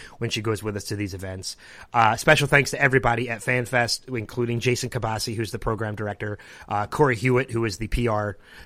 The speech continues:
director and gets us the press access, and, um, of course, uh, John Moshi,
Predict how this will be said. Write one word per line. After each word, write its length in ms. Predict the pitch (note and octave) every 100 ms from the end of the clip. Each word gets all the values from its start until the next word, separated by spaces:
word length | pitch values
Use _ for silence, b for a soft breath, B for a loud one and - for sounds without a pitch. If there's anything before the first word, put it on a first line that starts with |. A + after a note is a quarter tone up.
| B
director 400 | B2 A2 - G#2
and 100 | G2+
gets 220 | G#2+ -
us 120 | A2
the 100 | A2
press 260 | - G#2 -
access, 460 | G2 - G2 - -
and, 400 | A2+ G#2+ G#2 G2+
um, 440 | G2 G#2 G2 F#2+ - B B B
of 160 | B A#2+
course, 380 | - B2+ A2 -
uh, 380 | B2 A2 G#2+ G#2
John 320 | - C3+ A#2+
Moshi, 500 | A2+ A2 A2+ G#2 G2